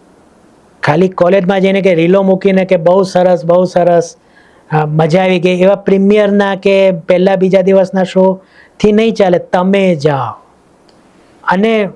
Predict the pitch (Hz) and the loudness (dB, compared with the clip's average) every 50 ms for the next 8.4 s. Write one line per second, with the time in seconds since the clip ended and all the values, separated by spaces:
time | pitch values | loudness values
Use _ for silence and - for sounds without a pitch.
0 | - - 180 185 185 190 202 190 185 185 185 - - 190 180 175 170 156 - - | -2 0 0 0 2 2 0 2 2 0 -2 -2 -2 0 2 2 0 0 -4 -6
1 | - 165 165 170 170 180 175 170 - - - 151 139 143 131 117 110 113 - _ | -4 -4 -2 0 2 2 0 0 -4 -4 -4 -2 -2 -2 -4 -6 -8 -12 -16 _
2 | _ _ _ _ _ _ _ _ _ _ _ _ _ _ _ _ _ _ _ - | _ _ _ _ _ _ _ _ _ _ _ _ _ _ _ _ _ _ _ -2
3 | 175 170 165 175 180 180 170 170 165 151 135 - - 135 120 - - - - - | -2 0 0 0 0 0 0 0 -2 -2 -2 -6 -10 -14 -14 -14 -14 -14 -12 -12
4 | - - - _ _ _ - - 156 151 151 156 151 160 170 180 175 175 170 165 | -12 -14 -18 _ _ _ -6 -4 -2 0 2 0 0 0 2 2 2 4 4 2
5 | 160 156 156 - 165 156 156 156 165 175 170 165 156 143 135 - _ _ _ _ | 0 0 -4 -4 -2 -2 0 2 2 2 2 2 0 -2 -6 -12 _ _ _ _
6 | _ _ - 160 160 - - 147 131 127 123 _ - - 117 120 117 - - - | _ _ -4 -4 -4 -4 -4 -8 -8 -8 -14 _ -18 -20 -20 -20 -18 -20 -20 -20
7 | - - - _ - - - - _ - - 214 262 285 269 - 262 277 269 269 | -20 -20 -20 _ -20 -20 -20 -20 _ -2 0 2 2 2 2 0 0 -2 -2 -2
8 | - 254 240 226 220 208 196 185 | 0 0 2 2 2 2 0 -2